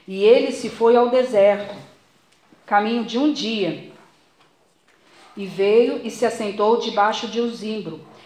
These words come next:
e pediu em seu ânimo a morte, e disse: Já basta, ó Senhor, "Toma agora a minha vida, pois não sou melhor do que meus pais."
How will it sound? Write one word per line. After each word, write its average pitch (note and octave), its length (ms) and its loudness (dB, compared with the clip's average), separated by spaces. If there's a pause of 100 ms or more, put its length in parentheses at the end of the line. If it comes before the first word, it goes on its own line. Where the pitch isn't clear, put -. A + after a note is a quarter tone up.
e G3+ 100 2
pediu A3 520 -2
em G#3+ 260 -6
seu G#3+ 360 2
ânimo E3+ 500 -2 (840)
a G#3+ 120 4
morte, A3 520 2
e - 40 -2
disse: G3+ 540 -8
Já C4 180 0
basta, A3 440 2
ó - 20 0
Senhor, E3+ 480 -2 (520)
"Toma A#3 320 4
agora G3+ 360 4
a - 20 0
minha G3 240 -2
vida, G#3+ 520 -4
pois G#3+ 240 0
não A#3 180 0
sou A#3 260 0
melhor A3+ 360 0
do A#3 120 -2
que A#3 120 -8
meus C4+ 260 -4
pais." F#3 500 0